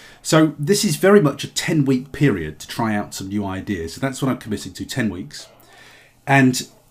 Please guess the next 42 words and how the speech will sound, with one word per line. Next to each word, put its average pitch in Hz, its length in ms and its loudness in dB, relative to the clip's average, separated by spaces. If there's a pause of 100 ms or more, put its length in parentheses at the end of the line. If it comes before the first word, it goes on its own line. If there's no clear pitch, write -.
(1080)
the 156 180 8
other 202 380 4
reason 135 600 2
why 127 180 4
it's - 160 -6
a - 40 -10
good 123 140 -8
time 165 180 4
for - 60 -6
the 113 60 -4
podcast 87 480 -10
is, 104 100 -6
of 101 60 -12
course, 123 200 -2
I 127 80 6
now 139 180 6
have 123 180 0
three - 220 0
non-fiction 110 540 -2
books - 260 -6
out. - 180 -12 (880)
And 107 320 -2 (280)
so - 180 -2
the 110 80 -6
podcast 117 600 -2
is - 100 -8
a 104 40 -8
great 117 360 0
way 98 180 -8
to - 180 -18
talk 123 240 -2
about 92 280 -10
those 95 180 -16
topics - 480 -14
and 98 80 -12
then 104 160 -4
to - 140 -8
refer 104 400 -4
to 104 120 -12
the 101 120 -4
non-fiction 101 760 -4
books. - 400 -2